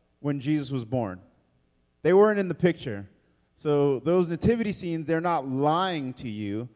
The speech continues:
It's just artistic expression. But if you wanna be really, really clear, you take those wise men and you put 'em on the shelf until two to three years later, and then they showed up.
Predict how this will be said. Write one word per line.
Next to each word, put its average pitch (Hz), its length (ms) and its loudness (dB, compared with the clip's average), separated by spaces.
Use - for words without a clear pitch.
It's 123 140 -12
just - 200 -12
artistic 131 520 -10
expression. 117 680 -8
But 127 260 0
if 127 160 -4
you 151 160 6
wanna 160 240 2
be 147 140 4
really, 151 480 4
really 151 340 4
clear, 160 380 0
you 131 180 -2
take 151 340 -8
those 147 220 0
wise 135 380 2
men 135 240 -2
and 117 200 -10
you 143 80 -4
put 156 220 -4
'em 135 140 -4
on 110 140 -6
the 104 60 -8
shelf 127 560 -4
until 120 340 -4
two 143 240 0
to 123 80 0
three 131 260 -2
years 120 280 2
later, 127 360 2
and 117 200 -6
then 120 100 -2
they 113 140 -4
showed 104 300 -2
up. 92 260 -6